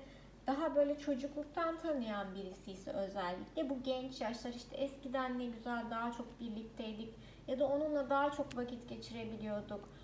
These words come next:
Özellikle de şimdi çocuklarınız varsa ya o çocuklarına çok zaman ayırıyor, işte bize vakti kalmıyor gibi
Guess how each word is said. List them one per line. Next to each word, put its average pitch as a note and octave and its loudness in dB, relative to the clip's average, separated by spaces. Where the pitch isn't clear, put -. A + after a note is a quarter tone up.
Özellikle D#4+ 4
de D#4+ 2
şimdi D#4+ 0
çocuklarınız D4 4
varsa C#4+ 2
ya B3+ 4
o A#3+ 0
çocuklarına B3 -2
çok A#3+ -6
zaman A3 -4
ayırıyor, G#3 -2
işte - -10
bize G#3+ -2
vakti G#3+ 0
kalmıyor G#3 -4
gibi B3 2